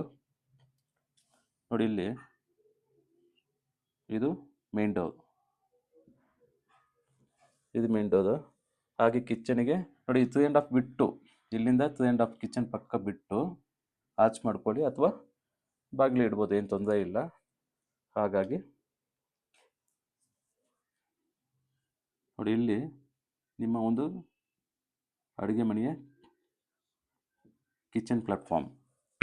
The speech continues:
ನೋಡಿ, ಇಲ್ಲಿ ಕಿಚನಿನ, ಅಂದರೆ ಅಡುಗೆ ಮನೆಯ ನಾರ್ತ್ ಈಸ್ಟ್, ಇದು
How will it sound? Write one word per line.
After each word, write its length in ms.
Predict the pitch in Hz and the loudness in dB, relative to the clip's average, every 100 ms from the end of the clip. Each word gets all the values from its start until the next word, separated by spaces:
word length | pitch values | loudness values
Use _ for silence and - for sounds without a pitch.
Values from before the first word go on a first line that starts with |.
| - - - - _ _ _ _ _ _ _ _ _ _ _ _ _ _ _ - - _ _ _ _ _ _ _ _ _ _ _ _ _ _ _ _ - | 2 2 -4 -18 _ _ _ _ _ _ _ _ _ _ _ _ _ _ _ -20 -20 _ _ _ _ _ _ _ _ _ _ _ _ _ _ _ _ -4
ನೋಡಿ, 140 | 123 127 | 0 2
ಇಲ್ಲಿ 180 | 123 98 127 - _ - _ - _ _ _ _ _ _ - _ - _ _ _ _ _ _ _ _ _ - | 2 0 -4 -12 _ -20 _ -20 _ _ _ _ _ _ -20 _ -20 _ _ _ _ _ _ _ _ _ -2
ಕಿಚನಿನ, 480 | 127 127 139 127 101 - | -2 0 0 2 0 0
ಅಂದರೆ 140 | 107 110 | 0 2
ಅಡುಗೆ 180 | 113 127 | 2 2
ಮನೆಯ 220 | 117 107 165 185 - _ _ - 110 | 2 0 -2 -4 -10 _ _ -4 4
ನಾರ್ತ್ 280 | 117 127 113 | 4 4 -2
ಈಸ್ಟ್, 220 | - - - - _ _ _ _ _ _ _ 113 | -4 -8 -12 -14 _ _ _ _ _ _ _ -4
ಇದು 140 | 113 | 0